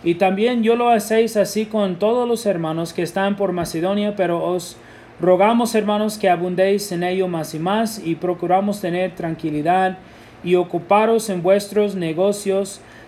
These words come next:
trabajar con vuestras manos de la manera que os hemos mandado, a fin de que os conduzcáis honradamente con, para", dice, "para con los de afuera, y no tengáis necesidad de nada.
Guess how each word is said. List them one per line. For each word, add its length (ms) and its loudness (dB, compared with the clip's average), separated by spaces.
trabajar 920 4
con 240 4
vuestras 640 2
manos 480 -2
de 100 0
la 140 2
manera 480 0
que 140 -6
os 380 -6
hemos 440 -6
mandado, 680 0
a 120 0
fin 280 0
de 140 2
que 160 0
os 340 0
conduzcáis 1000 -2
honradamente 840 0
con, 220 -6
para", 400 0
dice, 240 2
"para 300 2
con 280 0
los 320 0
de 300 0
afuera, 600 0
y 100 0
no 200 2
tengáis 600 2
necesidad 840 -2
de 180 -2
nada. 420 -2